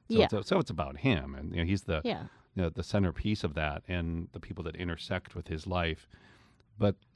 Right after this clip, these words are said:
Speaker 1: the T V show was different in the fact that it wasn't just about Cleve Jones. I mean, it was about, you know, uh, other folks from San Francisco, and blessedly, you know, they had paid attention to something which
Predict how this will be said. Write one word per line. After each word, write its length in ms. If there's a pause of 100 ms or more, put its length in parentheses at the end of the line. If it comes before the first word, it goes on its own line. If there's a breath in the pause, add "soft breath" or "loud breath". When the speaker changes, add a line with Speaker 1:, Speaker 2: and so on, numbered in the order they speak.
(140)
Speaker 1:
the 140
T 180
V 80
show 220
was 160
different 480
in 160
the 80
fact 320
that 100
it 120
wasn't 520 (640 soft breath)
just 260
about 200
Cleve 220
Jones. 680
I 60
mean, 100
it 80
was 100
about, 520 (600 soft breath)
you 100
know, 180
uh, 120 (680)
other 300
folks 320
from 260
San 220
Francisco, 800 (680 soft breath)
and 540 (100)
blessedly, 1200
you 160
know, 200
they 320
had 180
paid 200
attention 680 (440 soft breath)
to 140
something 300
which 240